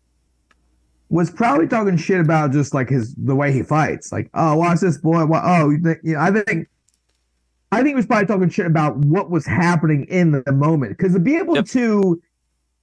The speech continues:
Speaker 1: fight and then bring out outside thoughts of, from the fight would be, like, almost impossible, no?
Speaker 2: What do you mean?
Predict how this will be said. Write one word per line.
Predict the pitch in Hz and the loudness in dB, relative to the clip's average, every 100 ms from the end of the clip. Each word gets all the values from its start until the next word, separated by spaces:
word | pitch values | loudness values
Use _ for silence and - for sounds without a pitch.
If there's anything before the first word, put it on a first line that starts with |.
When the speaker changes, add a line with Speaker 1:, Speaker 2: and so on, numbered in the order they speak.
| _ _ | _ _
Speaker 1:
fight | 254 233 220 - | -2 0 -2 -4
and | 180 185 | -2 0
then | 180 151 | 2 2
bring | 202 233 | 0 0
out | 220 202 - - | 0 0 -2 -2
outside | 190 240 185 - 214 208 175 - | 0 0 -2 -2 0 2 0 0
thoughts | 208 196 185 - | -2 0 -2 -2
of, | 185 208 196 - | 0 2 0 0
from | 214 214 180 | -2 0 -2
the | 151 143 _ | -4 -8 _
fight | 233 214 139 | -4 -2 0
would | 147 139 | 0 2
be, | 175 156 | 2 2
like, | 139 131 | 0 -6
almost | 175 233 165 | -4 -2 -2
impossible, | 87 - 190 240 - 135 92 | -4 -2 0 0 -4 -10 -8
no? | 107 156 254 277 _ _ _ _ _ | -2 0 0 -4 _ _ _ _ _
Speaker 2:
What | 113 120 | -4 -2
do | |
you | 123 123 | -2 -2
mean? | 165 156 92 | -2 -2 -4